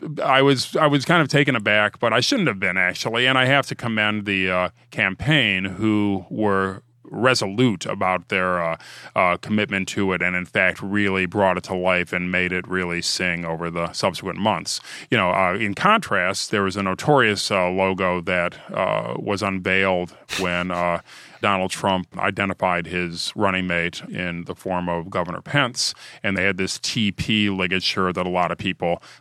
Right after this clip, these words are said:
thought they saw, you know, unsavory things in, and made fun of it and animated it in, uh, in ways that are kind of salacious. And it was like, it, it just was made to disappear.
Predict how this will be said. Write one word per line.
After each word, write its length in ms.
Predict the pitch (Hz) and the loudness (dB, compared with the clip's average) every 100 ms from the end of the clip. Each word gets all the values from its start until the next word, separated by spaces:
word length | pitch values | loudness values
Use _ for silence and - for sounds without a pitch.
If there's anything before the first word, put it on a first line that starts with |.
| - | 2
thought 260 | 104 90 | 2 4
they 140 | 85 85 | 0 -4
saw, 440 | - 92 85 82 - | 0 2 2 -2 -4
you 60 | |
know, 240 | 95 82 90 | -4 -4 -4
unsavory 680 | 98 95 - 92 92 87 85 | -4 -2 0 0 0 -2 -4
things 540 | 85 107 92 87 87 | -2 0 0 -2 -4
in, 400 | - 85 80 87 - - - - | -6 -6 -6 -6 -8 -14 -18 -4
and 360 | 101 92 87 90 | 0 2 2 0
made 180 | 95 | 0
fun 300 | 90 - 131 | 0 2 2
of 100 | 117 | 4
it 220 | 110 104 98 | 2 2 2
and 160 | 92 | 0
animated 580 | 101 104 101 95 95 95 | 2 2 2 0 0 0
it 220 | 92 90 | 0 0
in, 220 | 92 90 | -2 -2
uh, 260 | 90 87 85 | -2 -2 -2
in 220 | 98 90 87 | -6 -6 -4
ways 320 | 87 87 85 | -2 -2 -4
that 160 | 87 | -4
are 80 | 82 | -4
kind 240 | - 87 82 | -6 -6 -4
of 80 | |
salacious. 640 | - 90 92 95 - 95 - - - - | -4 -2 0 0 0 -2 -4 -8 -6 0
And 280 | 107 98 104 | 2 2 2
it 80 | 139 | 4
was 180 | 123 117 | 4 4
like, 180 | 110 | 0
it, 240 | - 139 - | 0 -2 0
it 140 | 143 | 0
just 220 | 104 113 | 2 0
was 120 | 110 92 | 0 0
made 280 | 104 95 | 0 0
to 100 | 90 | -2
disappear. 840 | 92 92 - - 107 95 - - | -6 -6 -2 0 2 0 -2 -6